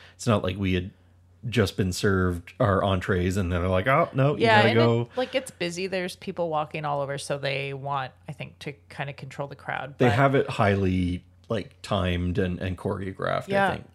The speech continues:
Speaker 2: I thought it was really atmospheric and, like, there's the point, there's a few songs, like, there's
Speaker 1: Yeah.
Speaker 2: always, like, a skip around the room type,
Speaker 1: <laughs>
Speaker 2: um, you know, at the character meals.
Speaker 1: Yeah.
Speaker 2: And,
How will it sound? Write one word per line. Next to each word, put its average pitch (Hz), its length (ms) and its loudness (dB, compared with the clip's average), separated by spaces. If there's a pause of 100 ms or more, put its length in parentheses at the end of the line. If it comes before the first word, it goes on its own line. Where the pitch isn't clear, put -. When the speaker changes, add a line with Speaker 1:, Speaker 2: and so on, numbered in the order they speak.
(100)
Speaker 2:
I 294 80 4
thought 427 160 2
it 415 60 0
was 370 200 -6
really 220 480 -4
atmospheric 160 800 -2
and, 147 140 -6
like, 139 360 -8 (200)
there's 156 220 -4
the 151 100 -4
point, 147 360 -8 (160)
there's 185 200 -2
a 196 40 -2
few 240 220 -4
songs, 135 800 -4
like, 131 140 -6
there's 160 140 0
Speaker 1:
Yeah. - 80 4
Speaker 2:
always, 175 260 0
like, 143 160 0
a 147 40 -4
skip - 340 -8
around 131 280 2
the 123 100 -4
room 123 280 -6
type, - 420 -8 (120)
Speaker 1:
<laughs> - 180 4
Speaker 2:
um, 139 540 2 (540)
you 208 120 0
know, 131 140 2
at 147 80 0
the 151 80 -4
character 139 460 -2
meals. 139 460 -4
Speaker 1:
Yeah. 175 240 4
Speaker 2:
And, 131 320 -8